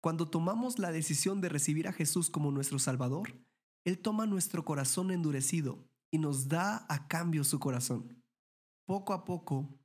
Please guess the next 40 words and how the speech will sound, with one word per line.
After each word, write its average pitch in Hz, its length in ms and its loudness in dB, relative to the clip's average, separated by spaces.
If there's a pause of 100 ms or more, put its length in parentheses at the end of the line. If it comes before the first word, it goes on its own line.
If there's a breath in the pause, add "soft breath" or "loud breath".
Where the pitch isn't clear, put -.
(120)
a 151 120 2
medida 151 480 2
que 160 120 -2
le 139 120 2
vamos 139 260 0
conociendo, 123 640 0 (580)
Él 151 140 0
va 147 80 -2
tratando 147 480 0
con 139 160 0
nuestro 131 300 0
corazón 135 440 0
de 156 60 2
una 160 140 0
manera 139 360 0
maravillosa 127 800 0 (560)
y 151 80 4
empezamos 151 760 0
a 147 140 0
amar 147 360 2
lo 170 180 2
que 147 200 2
Él 147 140 -2
ama, 135 460 -2 (140)
a 135 140 0
anhelar 139 600 0
hacer 139 320 0
su 151 160 2
voluntad, 127 640 -2 (440)
recordando 143 600 0
que 160 100 -2
la 143 80 0
voluntad 135 500 0
de 147 180 0
Dios 143 340 -2
es 127 180 0
buena, 175 500 -2 (120)
agradable 139 800 0
y 143 100 2
perfecta. 131 640 -4